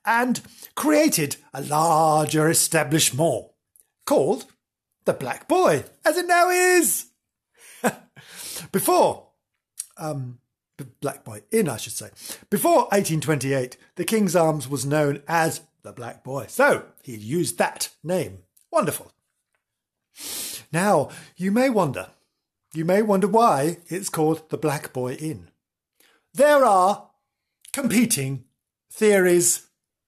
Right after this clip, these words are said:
as to why it's called the Black Boy Inn. Indeed, the, the, the hanging sign,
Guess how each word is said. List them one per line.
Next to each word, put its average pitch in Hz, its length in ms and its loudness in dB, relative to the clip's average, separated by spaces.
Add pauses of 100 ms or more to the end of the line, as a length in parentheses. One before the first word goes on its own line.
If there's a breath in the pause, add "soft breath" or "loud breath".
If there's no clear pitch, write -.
(140)
as 175 240 0
to 185 140 -4
why 156 460 -4 (180)
it's - 240 -12
called 120 360 -6 (220 soft breath)
the 147 100 -10
Black 139 320 -4
Boy 139 220 0
Inn. 156 260 -4 (220 loud breath)
Indeed, 262 580 2 (320 loud breath)
the, 196 220 -6
the, 190 180 -2 (140)
the 185 80 2
hanging 220 400 2
sign, 170 580 0